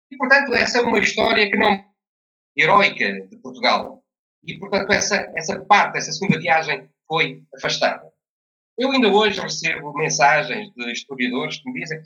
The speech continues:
"Mas porquê é que eu falei nesta segunda viagem? Não vale a pena falar nisto. Isto só,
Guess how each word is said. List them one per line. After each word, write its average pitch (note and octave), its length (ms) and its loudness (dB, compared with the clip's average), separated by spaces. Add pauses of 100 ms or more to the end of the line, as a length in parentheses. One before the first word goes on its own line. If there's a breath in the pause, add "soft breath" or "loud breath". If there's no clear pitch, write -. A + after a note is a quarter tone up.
(140 soft breath)
"Mas - 100 -16
porquê - 200 -4
é - 40 0
que A3+ 80 -2
eu G3+ 80 -4
falei G3 340 2
nesta - 260 -4
segunda - 300 -10
viagem? - 540 0
Não D#3+ 100 -2
vale G3+ 200 0
a - 80 -6
pena F3+ 340 -4
falar D#3 360 0
nisto. - 460 -12 (300)
Isto - 280 -6
só, F#3 480 2